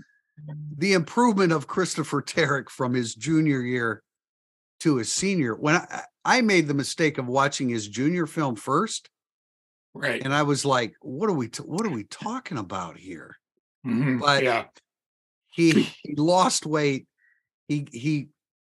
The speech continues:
Speaker 1: he gave himself the ability to move and run. And he's a physical player, and he's got a quick first step. He's got a long way to go. So does Otting. Um, but what, what are your thoughts on him?
Speaker 2: Well, I mean,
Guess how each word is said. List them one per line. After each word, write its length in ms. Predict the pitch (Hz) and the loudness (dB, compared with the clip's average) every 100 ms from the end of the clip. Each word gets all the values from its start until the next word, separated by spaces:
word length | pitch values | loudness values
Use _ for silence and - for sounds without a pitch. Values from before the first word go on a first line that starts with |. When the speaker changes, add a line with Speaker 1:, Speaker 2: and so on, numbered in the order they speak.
| _ - | _ -12
Speaker 1:
he 180 | 127 139 | -6 -6
gave 420 | 113 127 156 160 | -4 2 4 4
himself 640 | 160 151 - 156 139 127 | 2 0 0 0 0 0
the 140 | 139 123 | -2 -2
ability 540 | 113 143 135 123 117 | 0 0 0 -2 -6
to 180 | - 113 | -6 -6
move 500 | 110 139 147 135 117 | -2 0 0 0 -6
and 380 | 110 120 113 110 | -8 -6 -4 2
run. 540 | 147 123 110 110 117 _ _ _ _ _ | 4 4 0 -6 -10 _ _ _ _ _
And 100 | 151 | 2
he's 200 | 226 285 | 2 2
a 80 | 156 | 0
physical 520 | - 180 156 147 117 | 0 0 0 -2 -6
player, 680 | - - 190 123 107 113 135 _ _ | -6 0 2 2 0 -2 -4 _ _
and 80 | 165 | 0
he's 120 | 175 | 2
got 200 | - 247 | 2 0
a 20 | 240 | 0
quick 320 | - 208 - | 0 0 0
first 320 | 165 143 - | -4 -2 -2
step. 300 | - 123 107 | -2 -2 -2
He's 100 | 117 | -4
got 140 | 151 143 | 0 2
a 40 | |
long 280 | 143 160 180 | 4 4 4
way 160 | 180 | 0
to 100 | 180 | -2
go. 380 | 165 135 117 120 _ _ - | -2 0 0 -4 _ _ -12
So 300 | - 156 170 | -2 0 0
does 160 | 156 | 2
Otting. 460 | 139 120 117 113 113 _ _ _ _ _ _ _ _ _ | 2 2 0 -4 -8 _ _ _ _ _ _ _ _ _
Um, 560 | 127 120 117 113 107 107 _ | -2 0 0 0 -4 -10 _
but 200 | 123 135 | -6 -2
what, 280 | 139 180 220 | 0 0 0
what 160 | 156 208 | -2 0
are 40 | |
your 120 | 240 | 0
thoughts 420 | - 160 143 - 117 | -2 0 0 0 -4
on 160 | 104 | -4
him? 240 | 98 78 - _ _ _ _ _ _ _ _ _ _ 185 | -8 -12 -16 _ _ _ _ _ _ _ _ _ _ 4
Speaker 2:
Well, 100 | 196 | 8
I 80 | |
mean, 480 | 208 214 185 - 170 | 10 10 8 -2 -16